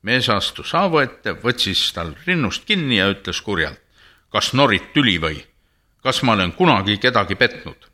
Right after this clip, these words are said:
"Kus mina sind tunnen? Aga olgu pealegi, mees sõnast, härga sarvest." Mees lasi Aavo rinnust lahti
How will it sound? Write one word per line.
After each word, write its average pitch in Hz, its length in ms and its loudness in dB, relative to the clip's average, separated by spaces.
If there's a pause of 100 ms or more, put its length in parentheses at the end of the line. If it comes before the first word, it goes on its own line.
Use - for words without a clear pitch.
(640)
"Kus - 260 -8
mina 147 280 0
sind 92 200 -2 (100)
tunnen? 90 360 -4 (520)
Aga 123 140 0
olgu 135 240 4
pealegi, 85 500 2 (220)
mees 151 300 0
sõnast, 127 400 -2
härga 104 280 0
sarvest." 85 600 -2 (1080)
Mees 170 280 -2
lasi 95 260 0
Aavo 131 280 2
rinnust 117 420 -2
lahti - 580 -6